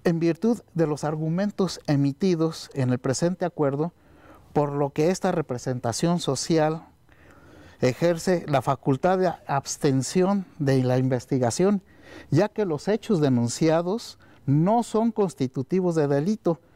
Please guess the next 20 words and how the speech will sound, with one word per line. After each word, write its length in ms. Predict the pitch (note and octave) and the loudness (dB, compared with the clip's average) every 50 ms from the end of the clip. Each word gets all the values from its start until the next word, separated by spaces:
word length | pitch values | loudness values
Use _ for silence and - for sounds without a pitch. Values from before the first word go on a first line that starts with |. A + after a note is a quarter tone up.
| _ - - - - - | _ -20 -20 -20 -10 -4
Lo 180 | C3+ C#3 C#3+ | -2 0 0
anterior 720 | C3 C3 C3+ - - C#3 C#3+ D3 D#3 E3 F3+ G3+ A3+ B3 - _ _ _ - | 0 -2 -2 -4 -4 -4 -2 -2 0 0 0 0 -2 -4 -8 _ _ _ -8
de 180 | D#3 C#3+ D3 | -4 -4 -4
conformidad 680 | - - C#3 C#3 - - B2+ B2 B2+ B2 B2 C#3 D#3+ F#3 | -2 -2 -6 -6 -2 -4 -4 -2 -2 -2 -2 0 -2 -2
a 40 | G3 | -2
lo 120 | F#3 E3 C#3+ | -2 -4 -4
previsto 400 | - A#2+ A#2 B2+ F3 F3 - F#3 | -4 -6 -4 -4 -4 -4 -4 -4
a 40 | |
los 160 | E3+ D3 - - | -4 -4 -6 -8
artículos 540 | A#2+ A#2 - - F#3 F3+ - F#3+ F3 D3 | -10 -10 -8 -8 -8 -6 -4 -6 -6 -4
doscientos 480 | B2 A#2 A2+ - E3 E3+ F3+ - F3 - | -4 -6 -4 -4 -4 -4 -4 -6 -6 -6
cincuenta 440 | - C#3+ C3 - - A#2+ A#2+ - A#2+ | -6 -6 -6 -4 -4 -4 -4 -4 -6
y 60 | A#2 | -6
tres 220 | - D3+ E3 F#3 | -4 -4 -4 -4
del 200 | E3+ D3+ B2 B2 | -2 -4 -6 -6
Código 380 | - - D3+ D#3 D#3 E3+ E3 E3 | -4 -4 -4 -2 -2 -4 -4 -2
Nacional 540 | D3 B2+ A2+ A2 - - B2 B2 C3+ C#3+ D3+ | -2 -2 -4 -4 -6 -6 -6 -4 -4 -4 -4
de 80 | D3+ | -6
Procedimientos 800 | C3 - A#2 G#2+ - A2+ G#2+ G#2+ A2 A#2 A#2+ B2 A#2+ - B2+ A2 | -8 -10 -14 -14 -12 -12 -12 -10 -10 -8 -8 -10 -10 -10 -14 -16
Penales. 600 | - - G#2 G2 G2 F#2+ F#2 F#2+ - - - - | -12 -12 -12 -10 -10 -10 -10 -12 -16 -20 -20 -20